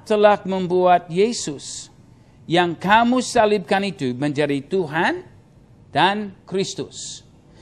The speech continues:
Jadi Yesus yang lahir sebagai seorang bayi diberi nama waktu lahir Yesus.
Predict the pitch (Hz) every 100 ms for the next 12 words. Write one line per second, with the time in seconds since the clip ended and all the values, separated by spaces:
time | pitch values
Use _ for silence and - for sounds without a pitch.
0 | - 170 196 254 - - - - 165 269
1 | 285 - 165 180 - - - 165 160 175
2 | 160 170 196 240 226 180 139 151 165 208
3 | 185 190 170 175 190 165 170 170 175 196
4 | 269 - - - - - - 165 220 185
5 | 208 214 185 180 190 214 170 170 196 185
6 | 175 160 185 202 165 185 180 - - -
7 | - -